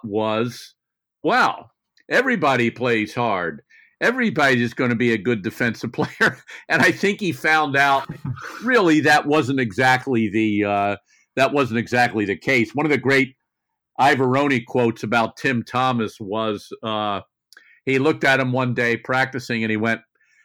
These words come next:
"Eh, he's got a low flame." <laughs>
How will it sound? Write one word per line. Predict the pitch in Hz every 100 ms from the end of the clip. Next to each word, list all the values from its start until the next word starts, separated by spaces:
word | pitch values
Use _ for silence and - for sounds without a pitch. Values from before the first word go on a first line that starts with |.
| _
"Eh, | 131 160 151
he's | 160 -
got | 151
a | 139
low | 123 127 139
flame." | 120 - 123 131 131 104 87 156 - 185 -
<laughs> | 190